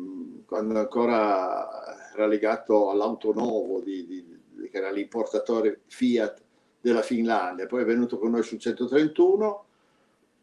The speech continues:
<coughs> anche, anche assieme a Röhrl, che ha fatto una stagione con noi. Poi siamo passati al,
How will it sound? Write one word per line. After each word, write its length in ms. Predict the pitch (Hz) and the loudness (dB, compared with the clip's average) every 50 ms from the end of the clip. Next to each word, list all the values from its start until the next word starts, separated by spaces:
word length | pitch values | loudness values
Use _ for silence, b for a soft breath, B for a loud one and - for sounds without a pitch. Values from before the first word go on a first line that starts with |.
| _ - | _ 8
<coughs> 1800 | - - - - - - - - _ _ - - - - 214 - - - - - - - - 165 160 123 101 104 - - _ _ _ _ _ _ | 8 8 8 6 2 0 -2 -6 _ _ -10 -4 0 0 0 2 0 -4 -4 -6 -16 -14 -14 -14 -14 -14 -18 -20 -20 -20 _ _ _ _ _ _
anche, 260 | 110 113 120 - - | -12 -12 -12 -12 -12
anche 300 | 127 110 117 123 - 117 | -12 -10 -10 -8 -8 -8
assieme 320 | 104 - - 120 117 135 143 | -8 -8 -8 -8 -6 -6 -6
a 40 | |
Röhrl, 300 | 156 165 170 180 - - - _ _ _ | -4 -4 -4 -4 -6 -8 -16 _ _ _
che 80 | - 135 | -20 -18
ha 40 | |
fatto 240 | - 113 107 - 127 | -14 -14 -10 -10 -10
una 100 | 113 113 | -10 -10
stagione 460 | 117 - 127 123 120 139 131 131 135 | -10 -8 -8 -4 -2 -2 -2 -2 -4
con 140 | 135 - - | -6 -8 -8
noi. 200 | 180 185 190 208 - b b b b b b | -6 -6 -6 -6 -8 b b b b b b
Poi 140 | - 175 165 | 2 2 2
siamo 220 | - 165 143 135 262 | 4 2 0 0 0
passati 600 | - - - - 156 147 - - 143 107 - - _ _ _ _ _ _ _ _ _ _ _ _ _ _ _ - b b b b b b b b _ | -2 -4 -2 0 -2 -2 0 -2 -2 -2 -2 -6 _ _ _ _ _ _ _ _ _ _ _ _ _ _ _ -20 b b b b b b b b _
al, 360 | - 117 117 107 107 107 104 | -6 -4 -2 0 0 0 -2